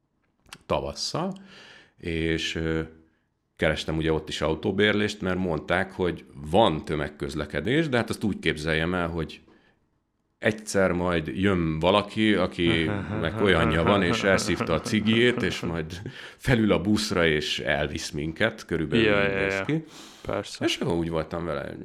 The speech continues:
Speaker 1: és volt már kint egy ismerősöm, aki ajánlott, és ajánlott egy autókölcsönzőt, és
Speaker 2: Aha.
Speaker 1: megnéztem az árakat, és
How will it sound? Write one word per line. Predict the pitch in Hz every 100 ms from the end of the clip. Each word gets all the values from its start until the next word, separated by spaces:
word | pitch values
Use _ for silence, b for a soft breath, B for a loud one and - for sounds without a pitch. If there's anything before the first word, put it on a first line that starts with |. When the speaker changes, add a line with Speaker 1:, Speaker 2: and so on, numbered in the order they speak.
| - 180
Speaker 1:
és | 151 147
volt | - 135 -
már | 73 -
kint | 87 78
egy | 73 67 - - -
ismerősöm, | - - 127 131 - 104
aki | 73 -
ajánlott, | 90 147 156 - -
és | -
ajánlott | 92 71 78 78
egy | 76 -
autókölcsönzőt, | 65 73 - 65 - 64 - - 64 67 76
és | - - -
Speaker 2:
Aha. | 104
Speaker 1:
megnéztem | 104 117 175 -
az | 69
árakat, | 85 104 151 180 170 170 - B B B B B B B _
és | - -